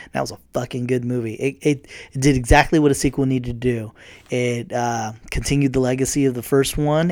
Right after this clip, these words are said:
and it expanded on some ideas, m-, and giving it, uh, growth for another John Wick movie.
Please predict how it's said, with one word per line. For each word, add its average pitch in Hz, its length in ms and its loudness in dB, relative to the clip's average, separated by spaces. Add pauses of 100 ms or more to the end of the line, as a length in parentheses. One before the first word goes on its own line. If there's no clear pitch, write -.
and 127 460 -2
it 120 180 -2
expanded 123 600 -2
on 127 160 0
some 131 160 -4
ideas, 120 680 -4 (440)
m-, - 160 -6 (100)
and 127 360 -4
giving 131 300 2
it, 123 260 -6
uh, 117 280 -4
growth 131 680 -2
for 120 440 -4
another 135 360 4
John 131 300 0
Wick 123 180 -6
movie. 113 480 -6